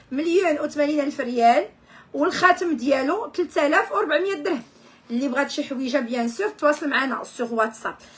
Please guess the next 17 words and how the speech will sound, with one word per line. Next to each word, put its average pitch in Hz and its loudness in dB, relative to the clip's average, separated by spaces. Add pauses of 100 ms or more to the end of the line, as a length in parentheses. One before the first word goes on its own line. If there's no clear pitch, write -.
(160)
صفر 285 0
ستة - 0
سبعة 240 0
وستين 294 -2 (260)
سبعة 240 0
وستين 285 0
تمنية 285 2
وخمسين 269 0
حداش، 254 2
ومرحبا. 330 0 (500)
دي 247 0
موديلات 269 2
غزالين، 226 4
راه 196 0
هانتوما 247 2 (380)
تتشوفوا 403 8 (200)
وحكموا، 254 0